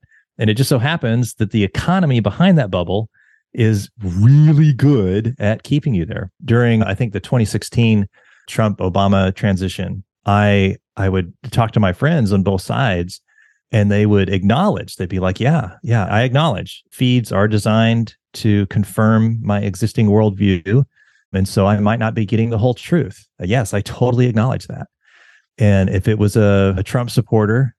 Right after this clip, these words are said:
I would challenge him. I was like, "I challenge you to Google ten of the greatest achievements by Obama."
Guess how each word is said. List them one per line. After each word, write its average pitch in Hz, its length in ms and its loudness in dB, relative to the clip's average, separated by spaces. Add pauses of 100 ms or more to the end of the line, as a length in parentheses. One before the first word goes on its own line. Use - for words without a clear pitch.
(180)
I 92 80 -2
would 101 140 0
challenge 175 280 2
him. 95 180 -12
I - 40 -10
was 95 100 -4
like, 95 280 0
"I 113 100 2
challenge 170 600 2
you 113 300 -12 (200)
to 123 200 2
Google 131 880 0 (160)
ten 180 560 2 (120)
of 110 140 0
the 104 120 0
greatest 131 580 -2
achievements 117 500 -4
by 92 180 -2
Obama." - 440 -6